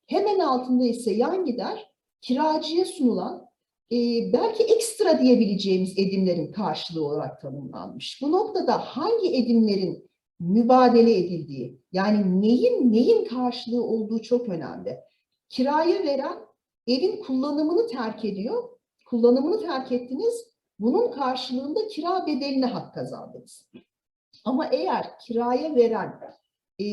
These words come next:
bizzat veya üçüncü kişi vasıtasıyla kiralananın örneğin ısınmasını, aydınlatılmasını, suyunu, temizliğini, güvenliğini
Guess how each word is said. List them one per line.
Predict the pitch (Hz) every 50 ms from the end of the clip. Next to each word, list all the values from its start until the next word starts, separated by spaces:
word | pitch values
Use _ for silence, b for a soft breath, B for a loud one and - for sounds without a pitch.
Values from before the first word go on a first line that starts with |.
| 202 202 180 175
bizzat | 208 302 427 - - 403 359 349 349 -
veya | 269 277 302 339 -
üçüncü | 233 254 - - 302 339 - 392
kişi | 403 - - - 285
vasıtasıyla | 254 240 247 254 247 - - - 240 240 240 - 294 285 240 - - -
kiralananın | - - 254 240 254 254 262 262 254 262 262 262 254 254 254 254 247 254 254 254 - - - _ _ _
örneğin | - 277 302 311 294 277 269 262 247 220 - -
ısınmasını, | 226 - - - 262 254 254 247 247 247 - - 247 240 240 240 240 240 240 -
aydınlatılmasını, | - 185 190 208 208 240 240 240 240 240 240 - 254 247 240 240 240 240 - 233 240 240
suyunu, | - - - 220 220 226 233 233 247 247 247
temizliğini, | 254 185 180 214 220 214 208 220 240 240 247 214
güvenliğini | 214 214 233 240 233 233 240 240 240 240 240 233 233 233 233 -